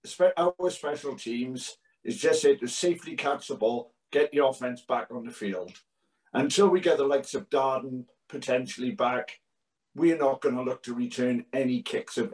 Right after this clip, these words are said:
any description. Um, so, you know, our ordinary teams, I think now is, is a real good term for them, or, or a setup,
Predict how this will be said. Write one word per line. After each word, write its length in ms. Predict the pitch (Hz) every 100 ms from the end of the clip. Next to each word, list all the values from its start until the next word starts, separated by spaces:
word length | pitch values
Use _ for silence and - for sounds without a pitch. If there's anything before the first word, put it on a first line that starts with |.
| -
any 300 | 117 113 110
description. 880 | 110 - - 107 - - 95 92 98 _ _ _ _ _ _ _ _ _ _ _
Um, 500 | 98 104 110 110 120 - _ _ _
so, 260 | - 180 180 180
you 120 | 175
know, 100 | 117 _ _ _ _ -
our 240 | - - - - - -
ordinary 480 | 180 202 180 175 127
teams, 340 | 135 139 135
I 80 | 123
think 180 | 123 139
now 200 | 135 139
is, 140 | 143 -
is 160 | 131
a 100 | 151
real 220 | 147 151
good 180 | 147 135
term 280 | - 143 135
for 260 | 127 110 101
them, 240 | 101 - _ _ -
or, 260 | 139 135 -
or 160 | 143
a 60 | 143
setup, 500 | - 175 - 131